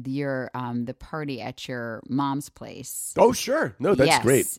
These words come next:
Speaker 1: And,
Speaker 2: I'm fine
Speaker 1: um,
Speaker 2: with that.
Speaker 1: that is, like, my favorite Christmas tradition, I think.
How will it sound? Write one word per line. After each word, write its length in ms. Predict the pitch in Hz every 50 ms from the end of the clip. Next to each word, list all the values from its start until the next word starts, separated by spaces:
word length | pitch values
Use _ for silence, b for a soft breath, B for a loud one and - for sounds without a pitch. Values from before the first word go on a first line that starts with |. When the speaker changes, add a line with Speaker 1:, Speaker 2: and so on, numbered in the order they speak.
| -
Speaker 1:
And, 260 | - 151 151 147 143 135 -
Speaker 2:
I'm 80 | 147
fine 200 | 147 147 143 143 143
Speaker 1:
um, 40 | -
Speaker 2:
with 120 | - -
that. 60 | 135 -
Speaker 1:
that 200 | 156 170 170 180
is, 200 | 190 185 175 -
like, 280 | 180 160 147 139 - -
my 680 | 147 147 143 139 139 135 135 135 135 135 131 127 123 -
favorite 680 | - - - - 147 143 139 135 147 147 143 - - _ _
Christmas 720 | _ - - 135 131 - - 127 127 127 127 - - - _
tradition, 760 | - - - 120 - 117 117 - - - 104 95 - - - - _
I 180 | - - 110 110
think. 480 | - _ - - - - - _ -